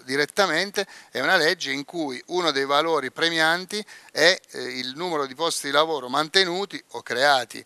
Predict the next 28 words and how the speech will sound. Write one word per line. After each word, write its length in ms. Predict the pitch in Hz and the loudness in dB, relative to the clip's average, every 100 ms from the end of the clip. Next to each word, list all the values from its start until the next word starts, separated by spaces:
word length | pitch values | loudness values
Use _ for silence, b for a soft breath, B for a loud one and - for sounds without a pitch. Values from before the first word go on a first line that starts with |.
| B B B | B B B
Quindi, 280 | - 262 180 | -10 -6 -2
voglio 240 | 143 156 | 0 0
dire, 180 | 165 156 | 2 4
il 60 | 165 | 4
lavoro 320 | 214 180 143 | 2 2 -2
non 180 | 160 185 | -4 -4
si 140 | - | -4
crea 260 | 139 160 131 | 0 2 2
per 160 | 123 | 0
legge, 480 | 120 120 117 110 120 | -6 -6 -8 -8 -10
il 100 | 147 | -4
lavoro 380 | 208 214 160 127 | -2 0 -2 -4
si 200 | - 185 | -4 -2
crea 460 | 165 139 113 110 123 B B | 0 0 0 -2 -6 B B
con 200 | - 156 | -6 -4
le 80 | 156 | 0
opportunità, 920 | 196 202 160 139 139 123 117 131 113 107 b b - | -2 -2 -8 -8 -10 -10 -4 -4 -4 -6 b b -6
con 180 | 170 | -2
le 140 | 170 170 | 0 0
infrastrutture, 1120 | 208 233 202 185 - 156 143 - 170 139 120 143 | 0 -4 -2 0 0 -6 -10 -8 -6 -6 -4 0
anche 280 | 226 233 | 0 -2
questa 280 | 202 196 - | -2 -2 2
della 140 | 160 151 | 2 4
Val 180 | 151 | 2
di 120 | 147 139 | 0 0
Sangro. 460 | 135 120 117 123 | 2 0 -2 -12
Abbiate 280 | 180 185 160 | -4 0 0
pazienza, 480 | 123 113 113 110 | 0 -6 -8 -8